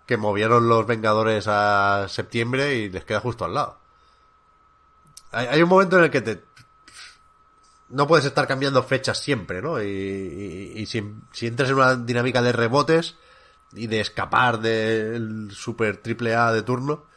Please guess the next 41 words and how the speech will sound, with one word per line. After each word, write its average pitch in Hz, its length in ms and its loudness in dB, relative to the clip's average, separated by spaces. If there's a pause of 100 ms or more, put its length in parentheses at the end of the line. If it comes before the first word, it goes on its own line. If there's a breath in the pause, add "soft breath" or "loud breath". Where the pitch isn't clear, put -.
(600 loud breath)
pues 95 120 -8
al 90 80 -10
final 104 400 -8 (360)
se - 160 -12
va 90 120 -6
a - 40 -2
ver 98 160 -4
que, 98 240 -4
que 107 80 -6
esto - 140 -10
no 101 80 -6
es - 60 -8
serio, 117 220 -2
¿no? 120 100 2
Que 107 80 -4
no 107 80 -4
confías 107 360 -2
ni 107 80 -4
un 101 120 -6
poco 107 240 -4
en 101 100 -10
tu 104 80 -10
juego. 127 320 -4 (580 soft breath)
Pero 92 160 -4
vaya, 104 260 2
hay, 90 320 -8
hay 98 140 -10
muchos 95 420 -6
de 85 140 -2
esos, 98 280 -6
desde 82 220 -14
luego. 104 320 -6 (140)
Sí, 92 60 -16
sí. 104 300 -12 (220)
Joder, 95 300 -10
Shenmue 101 280 -10
tres 104 220 -4
el 98 100 -8
año 98 120 -6
pasado, 92 400 -4
que, 87 400 -12